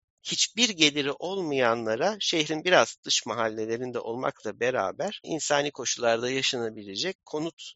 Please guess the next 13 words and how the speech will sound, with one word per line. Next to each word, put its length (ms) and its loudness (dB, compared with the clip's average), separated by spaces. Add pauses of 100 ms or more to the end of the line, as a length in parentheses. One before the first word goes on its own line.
sağlıyor 640 0
devlet. 560 -6 (280)
Yani 220 -2 (100)
toki 260 -8
gibi 280 -10
bir 80 -10
yapıları 500 -2
var 160 0
ama 180 2
bu 220 -12 (340)
aslında 680 0
bedelsiz 880 4
neredeyse 640 -2